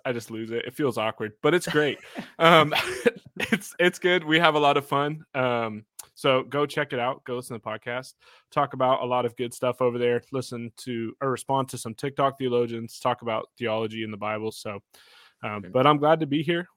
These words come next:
Speaker 1: I'm glad to be with you guys.
Speaker 2: Awesome. Yeah. And so what, what do you guys do just in your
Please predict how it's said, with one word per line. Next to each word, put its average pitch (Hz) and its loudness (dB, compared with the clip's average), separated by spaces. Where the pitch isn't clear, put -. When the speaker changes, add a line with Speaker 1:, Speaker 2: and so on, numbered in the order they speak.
Speaker 1:
I'm 123 -8
glad 120 -2
to 123 -6
be 120 -4
with 117 -8
you 131 -6
guys. 113 -4
Speaker 2:
Awesome. 127 -4
Yeah. 160 2
And 175 -2
so 202 0
what, 208 2
what 185 2
do 196 -2
you 190 0
guys 180 4
do 185 4
just 165 -6
in 156 -10
your 147 -2